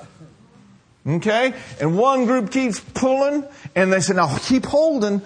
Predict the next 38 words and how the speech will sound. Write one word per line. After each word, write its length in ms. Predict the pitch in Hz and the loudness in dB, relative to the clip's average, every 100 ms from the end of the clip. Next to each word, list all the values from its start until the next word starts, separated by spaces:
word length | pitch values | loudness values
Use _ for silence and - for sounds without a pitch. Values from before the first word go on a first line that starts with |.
| - - - | -10 -20 -8
keep 240 | - 233 | 0 0
holding, 400 | 190 302 320 226 | 2 2 2 0
keep 260 | - 233 - | 0 -2 -2
retaining 540 | 247 - 320 349 254 | -4 -2 -2 0 0
that. 240 | 202 185 127 | 0 0 0
Don't 400 | 214 240 190 247 | 2 0 -2 -2
let 360 | 269 226 190 | -2 -4 -4
go, 380 | 285 302 277 208 | 0 2 2 0
keep 240 | - 226 - | -2 -4 -2
holding 440 | 214 233 226 233 | -2 0 -2 -2
on." 540 | 277 302 294 269 247 240 - _ _ _ _ _ _ _ _ _ _ - - | -2 -2 -2 -4 -6 -12 -20 _ _ _ _ _ _ _ _ _ _ -12 -2
And 160 | 170 | 0
the 60 | 170 | 2
one 280 | 190 269 269 | 2 2 2
that 120 | 247 | 2
has 300 | 226 233 185 | 2 0 -2
the 100 | 208 | -4
most 380 | 208 262 262 - | 0 0 -2 -4
strength 800 | - - - 254 269 180 - - | -6 -6 -4 -2 -2 -4 -8 -8
is 120 | 160 | -8
going 240 | 147 185 175 | -4 -2 -2
to 60 | |
win. 380 | 170 220 190 120 - - - - - 147 139 143 - - - - - - - - - | -2 -2 -4 -6 -12 -20 -20 -20 -20 -20 -20 -20 -20 -20 -20 -20 -20 -20 -20 -20 -4
Now, 180 | 170 240 | 0 2
in 140 | 247 | 4
the 120 | 254 | 4
realm 320 | 254 302 320 320 | 4 4 4 2
of 80 | |
the 80 | 269 | -2
Spirit, 420 | - - 311 254 | -2 0 2 2
there's 180 | 220 208 | 2 0
a 60 | 220 | -2
tug 320 | - 277 302 | 0 2 2
of 120 | 277 | 2
war 220 | 220 214 208 | 2 2 0
for 100 | 226 | 0
your 220 | 220 247 | 0 0
time. 600 | - 277 277 233 156 120 | 0 0 2 2 0 -4